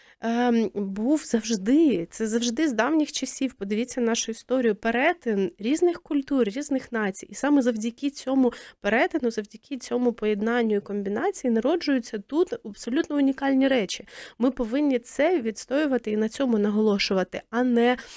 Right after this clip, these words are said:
вичленяти тільки якусь умовну, та, чистоту, там, нації, чого там, на-, культури і мови. Безперечно, повинна бути домінанта української мови,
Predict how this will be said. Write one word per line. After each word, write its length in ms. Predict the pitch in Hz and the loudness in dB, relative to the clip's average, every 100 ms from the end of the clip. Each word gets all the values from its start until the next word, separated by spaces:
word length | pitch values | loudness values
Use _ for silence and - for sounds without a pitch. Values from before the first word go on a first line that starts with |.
| - _ | -20 _
вичленяти 840 | 196 226 - - 226 226 240 302 226 | -2 0 0 -2 -2 -2 -2 -4 -4
тільки 500 | - 240 262 - 220 | -2 -2 -2 -4 -6
якусь 540 | 202 - 240 254 - - _ | -6 -8 -4 -4 -4 -14 _
умовну, 640 | 262 240 226 254 277 240 220 | 2 4 4 4 2 0 -2
та, 300 | 220 214 226 | 0 -2 0
чистоту, 680 | - 220 - 220 - 240 | -2 -4 -2 -4 0 0
там, 300 | 240 196 196 | 0 0 2
нації, 580 | 196 208 269 - 214 202 | 2 2 0 -2 -2 -2
чого 320 | 196 202 196 | -4 -4 -4
там, 200 | 190 190 | -4 -4
на-, 120 | 196 - | -4 -4
культури 500 | 220 196 247 254 220 | -6 -4 2 2 4
і 40 | |
мови. 400 | 220 226 175 151 - _ _ _ _ _ | 4 2 2 -4 -6 _ _ _ _ _
Безперечно, 600 | 214 208 - 226 240 220 | -4 -4 0 0 0 -2
повинна 380 | 196 196 240 262 | -4 -4 0 0
бути 240 | 190 196 190 | 0 -6 -4
домінанта 720 | 196 214 208 220 208 185 175 | -2 0 2 2 2 0 -4
української 640 | 170 214 262 233 - 202 | -4 0 0 0 -4 -6
мови, 420 | 190 190 185 190 | -2 -2 -2 -6